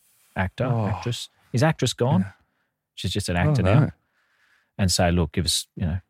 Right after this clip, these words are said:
Speaker 1: show me your baby." Um, I thought I'd scoot over and have a look at the models page of Star
Speaker 2: Well,
Speaker 1: Now.
Speaker 2: but a-, also, as soon as she answered the phone, yeah, "Well, you fucked up, baby."
Speaker 1: Yeah.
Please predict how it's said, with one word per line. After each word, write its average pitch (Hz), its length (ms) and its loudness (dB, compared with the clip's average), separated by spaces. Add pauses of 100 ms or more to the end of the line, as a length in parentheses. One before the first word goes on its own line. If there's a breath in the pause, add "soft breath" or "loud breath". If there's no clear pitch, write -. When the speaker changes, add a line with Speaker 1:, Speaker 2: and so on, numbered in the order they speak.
(420)
Speaker 1:
show 87 200 -2
me 82 80 0
your 80 80 -2
baby." 82 300 0 (1000 soft breath)
Um, 113 440 2 (200)
I 143 120 4
thought 151 160 2
I'd 101 100 0
scoot 117 240 4
over 101 160 6
and 95 80 2
have 101 120 2
a - 20 0
look 95 160 2
at - 60 -2
the - 60 -12 (120)
models 120 340 4
page 90 400 0
of 82 80 -4
Star 135 300 4
Speaker 2:
Well, - 100 2
Speaker 1:
Now. 101 320 2 (880 loud breath)
Speaker 2:
but 139 200 4 (180)
a-, 131 120 -4 (120)
also, 139 540 4 (260)
as 113 160 0
soon 131 180 4
as 113 100 4
she 113 140 4
answered 107 300 2
the 101 80 2
phone, 147 380 4 (320)
yeah, 87 220 -2 (120)
"Well, 104 320 4
you 98 100 -2
fucked 104 300 -2
up, 92 160 0
baby." 95 340 0 (220)
Speaker 1:
Yeah. 78 280 0